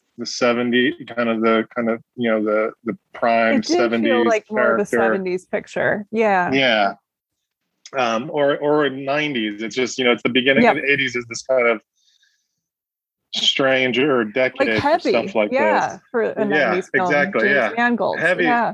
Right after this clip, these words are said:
Speaker 1: yeah, Heavy is a, Heavy would be a inter-, I haven't watched Heavy in a long time, but I
Speaker 2: Me
Speaker 1: remember
Speaker 2: neither.
Speaker 1: liking it a lot,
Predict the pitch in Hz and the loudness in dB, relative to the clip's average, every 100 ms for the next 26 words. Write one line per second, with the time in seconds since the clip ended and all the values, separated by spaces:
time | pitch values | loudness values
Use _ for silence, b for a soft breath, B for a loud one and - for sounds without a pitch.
0 | - 170 175 139 170 190 175 135 135 160 | -6 -2 -2 0 -2 0 0 -2 -6 -4
1 | 196 151 113 117 110 - 127 - 131 151 | -2 0 0 0 -2 -4 -8 -6 -2 0
2 | 135 131 131 - 123 120 113 117 117 131 | 2 0 0 -2 0 0 0 -2 -2 -2
3 | 131 107 104 - 160 127 127 135 127 120 | -2 0 0 2 0 2 2 0 -4 -4
4 | 113 123 135 120 | 0 2 2 0